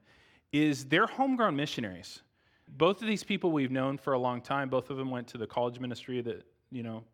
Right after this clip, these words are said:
many of you guys were a part of before we started this church. And, uh, if you're called to foreign missions, we will send you.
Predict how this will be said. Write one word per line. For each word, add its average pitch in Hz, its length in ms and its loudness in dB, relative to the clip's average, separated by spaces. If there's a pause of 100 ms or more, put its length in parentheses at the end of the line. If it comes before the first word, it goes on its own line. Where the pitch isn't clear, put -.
(140)
many 120 260 -2
of 120 80 -4
you 123 80 -4
guys 123 220 -2
were 117 100 -2
a 107 40 -8
part 120 240 0
of 120 280 -4
before 123 260 -8
we 110 80 -6
started 117 260 -4
this 117 120 -8
church. 139 480 -6 (600)
And, 131 400 2
uh, 123 260 4 (600)
if 175 240 4
you're 220 200 2
called 233 320 4
to 220 60 4
foreign 175 360 0
missions, 175 640 -4 (460)
we 165 140 4
will 208 180 6
send 175 320 2
you. 95 180 -2